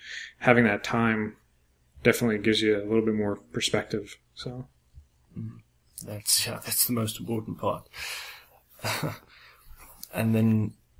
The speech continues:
Speaker 2: finally, there's one tip that I,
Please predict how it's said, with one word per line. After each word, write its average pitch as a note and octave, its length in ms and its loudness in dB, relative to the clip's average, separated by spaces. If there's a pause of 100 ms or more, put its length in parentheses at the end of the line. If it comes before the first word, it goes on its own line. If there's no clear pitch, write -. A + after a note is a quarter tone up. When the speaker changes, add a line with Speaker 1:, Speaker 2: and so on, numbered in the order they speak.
(640)
Speaker 2:
finally, D3+ 680 2
there's A2+ 280 2
one C#3+ 220 0
tip - 260 -2
that A2+ 140 0
I, G#2 300 2